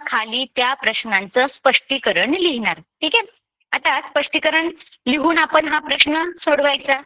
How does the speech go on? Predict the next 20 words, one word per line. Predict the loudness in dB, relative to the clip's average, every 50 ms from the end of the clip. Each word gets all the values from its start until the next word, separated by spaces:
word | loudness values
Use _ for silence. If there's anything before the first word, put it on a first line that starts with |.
| _ _ -20 -18 -12 -10
आता | -6 -4 -2
इथे | -2 0 0 2 2 2
ही | 2 2 2 2
एक | 2 0
अक्षर | -2 -2 0 0 2 2 2 2
मालिका | 2 0 0 0 -2 -2 -2 -2
दिलेली | -2 -2 -2 -4 -4 -4 -4 -6
आहे, | -8 -10 -14 _ _ _ _ _ -2
सगळ्यांनी | 0 0 0 0 0 -2 -2
त्या | -2 -2 -2
अक्षर | -2 -4 -6 -6 -2
मालिकेचं | 0 0 0 0 0 0 -2 -2 -2 -2
निरीक्षण | -2 -2 -2 0 0 0 0 0 -2 -4
केले, | -4 -4 -4 -4 -4 -4
वहीमध्ये | -4 -4 -4 -2 -2 -2 0 0 0 0
हा | -2 -4 -4
प्रश्न | -4 -4 -2 -2 -2 -2
नोंदवलाय, | -2 -2 -4 -4 -2 0 0 2 2 2 2 0 -2 -4 -6 -8 -10 _ _ _ _ _ _
हो | -2 -2 0
ना? | 2 0